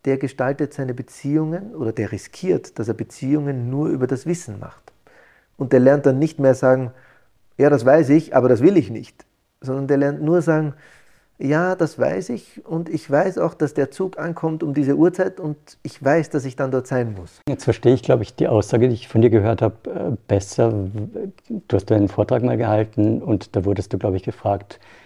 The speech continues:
Speaker 2: welche Ausbildung man machen soll oder was man studieren soll. Und deine Aussage war, man soll die Ausbildung machen, die einem leicht fällt, dort, wo die, wo auch die Interessen sind.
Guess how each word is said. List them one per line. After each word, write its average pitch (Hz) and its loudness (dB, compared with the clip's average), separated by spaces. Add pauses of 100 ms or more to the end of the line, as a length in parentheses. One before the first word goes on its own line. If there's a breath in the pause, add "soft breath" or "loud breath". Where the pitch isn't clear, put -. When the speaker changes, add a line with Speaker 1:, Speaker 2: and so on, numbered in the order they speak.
(200 soft breath)
Speaker 2:
welche 104 -4
Ausbildung 107 0
man 101 2
machen 98 -4
soll 101 0
oder 104 -2
was 95 -4
man 95 0
studieren 101 -4
soll. 110 0
Und 104 2
deine 98 0
Aussage 101 -4
war, 101 -4 (340 loud breath)
man 101 -4
soll 101 0
die - -2
Ausbildung 104 0
machen, 101 -2
die 113 0
einem 101 2
leicht 90 -2
fällt, - -8 (380)
dort, 107 0
wo 101 0
die, 95 -2 (180)
wo 101 0
auch 87 -6
die 131 -4
Interessen 98 -4
sind. 113 -4